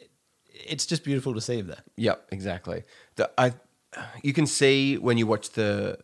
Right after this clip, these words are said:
Speaker 2: uh, goal in slow motion, the way he sees the ball bounce off the post and he shifts his weight, and you can just see him preparing to take the shot. And it's,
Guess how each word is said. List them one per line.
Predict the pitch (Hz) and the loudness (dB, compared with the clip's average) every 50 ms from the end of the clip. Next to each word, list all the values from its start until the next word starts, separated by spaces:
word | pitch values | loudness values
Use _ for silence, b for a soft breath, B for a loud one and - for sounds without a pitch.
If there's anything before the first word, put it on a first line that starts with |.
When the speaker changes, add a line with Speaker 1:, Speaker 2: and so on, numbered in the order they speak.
| _ | _
Speaker 2:
uh, | - 104 104 90 | -4 -4 -4 -4
goal | 98 - 123 110 110 110 107 | -2 0 2 2 4 2 0
in | 107 | -2
slow | 107 - 110 107 | -4 -4 -4 -4
motion, | 107 110 110 107 - - 110 | -2 -2 -4 -4 -4 -6 -6
the | 110 107 | -6 -4
way | 101 110 107 107 107 107 107 104 b b b b b b b b b b b b b _ _ - | -4 -4 -2 -2 -2 -4 -4 -6 b b b b b b b b b b b b b _ _ -6
he | 120 120 117 | -4 -2 -2
sees | - - 147 143 143 139 | 0 2 2 2 2 2
the | 127 127 | -2 -4
ball | 110 - 113 110 110 110 117 113 107 104 | -2 0 0 2 2 2 2 0 0 0
bounce | - - 120 123 120 - | 2 4 4 4 2 -2
off | 107 95 | -6 -8
the | 107 | -8
post | 101 - 104 104 104 104 101 - - b b b b b b b b | -6 -4 -4 -4 -4 -6 -8 -10 -16 b b b b b b b b
and | 107 104 | -4 -2
he | 101 101 | -2 -2
shifts | 95 - - - - 147 143 135 - - | -2 -2 -2 0 2 2 2 2 0 -2
his | 135 123 110 | -2 -2 -2
weight, | 101 95 107 101 101 104 107 98 - | -2 0 2 2 4 4 0 -2 -2
and | - 107 | -4 -4
you | 104 104 | -4 -4
can | - 113 | -4 -6
just | 107 110 - - | -4 -4 -4 -2
see | - 120 110 107 | 0 0 0 0
him | 107 | -2
preparing | 104 - 98 - 107 107 107 107 110 110 101 | -4 -8 -10 -6 -4 -4 -2 -2 -4 -6 -6
to | - 104 104 104 - | -6 -6 -6 -6 -8
take | - - 107 98 - | -8 -8 -8 -8 -8
the | 101 | -8
shot. | 101 - - 113 107 101 - - - | -10 -6 -4 -2 -2 -2 -2 -4 -4
And | 107 110 | -4 -4
it's, | - - - - - | -4 -6 -10 -12 -12